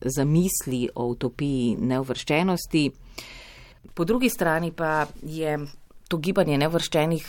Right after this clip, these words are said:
zgubljalo počasi v osemdesetih in devetdesetih letih, ko je počasi tudi usihalo, ne glede na to, da obstaja ta povezava še danes. Prav zaradi razpada, denimo, Jugoslavije, potem zaradi konca hladne vojne,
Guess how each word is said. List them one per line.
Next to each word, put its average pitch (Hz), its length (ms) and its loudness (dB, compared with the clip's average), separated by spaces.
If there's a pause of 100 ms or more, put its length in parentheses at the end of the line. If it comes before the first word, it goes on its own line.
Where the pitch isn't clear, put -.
(100)
zgubljalo 147 560 2
počasi 127 720 0
v 131 140 -2 (100)
osemdesetih 123 720 -2
in 127 80 2
devetdesetih 127 720 -2
letih, 143 480 2
ko - 160 -6
je 120 80 -2
počasi 127 560 -4
tudi 143 200 0
usihalo, 143 520 0
ne 123 160 0
glede 123 240 -2
na 120 160 -4
to, 127 240 -6
da - 80 -6
obstaja 123 480 -8
ta - 160 -8
povezava 123 480 -2
še 127 160 -8
danes. 165 380 2 (440)
Prav 170 220 6
zaradi 143 720 6
razpada, 131 560 2
denimo, 135 540 2 (100)
Jugoslavije, 127 880 0
potem 131 480 2
zaradi 131 480 0
konca 131 480 0
hladne 131 400 0
vojne, 123 560 0